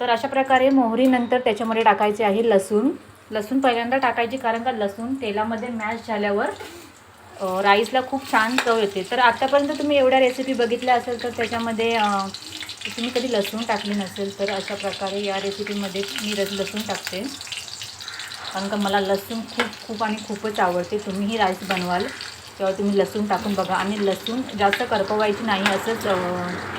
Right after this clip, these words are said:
मंद आचेवरती गॅसवरती, अ,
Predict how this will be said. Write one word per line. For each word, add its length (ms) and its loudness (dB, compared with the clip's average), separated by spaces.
मंद 340 2
आचेवरती 760 4
गॅसवरती, 680 2
अ, 100 8